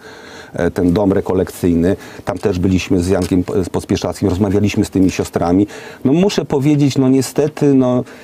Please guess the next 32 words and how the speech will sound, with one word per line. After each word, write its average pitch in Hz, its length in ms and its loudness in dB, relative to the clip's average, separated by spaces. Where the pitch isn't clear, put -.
mm, 117 460 2
wiele 156 560 4
szans 120 680 0
na 104 240 2
od-, - 320 -6
odkrycie 135 540 -2
prawdy 110 800 2
uciekło 175 640 -2
między 185 440 4
innymi 165 360 2
z - 80 -6
powodu 147 500 2
zachowawczości, 135 920 -2
takiej 127 320 -2
bierności 123 760 2
tego 85 240 0
środowiska. 85 720 -2
W - 60 -4
ogóle 170 420 2
o-, 101 480 -2
ruch 160 180 2
oazowy 147 580 4
był 135 160 2
przez 135 300 -2
lata 151 380 2
niezainteresowany 104 1120 0
tak - 220 -8
naprawdę 95 520 0
dochodzeniem 101 600 2
do 92 100 0
prawdy 92 540 -2
o 90 220 2